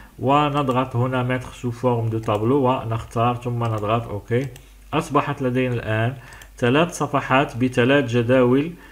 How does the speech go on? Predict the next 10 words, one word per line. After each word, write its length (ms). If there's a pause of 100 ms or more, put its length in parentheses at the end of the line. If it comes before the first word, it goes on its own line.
(320)
آه، 160
معترف 520
بها 260
من 180
طرف 480
إكسل. 300 (220)
الآن 300 (400)
سنقوم 480
بإنشاء 420
ملف 300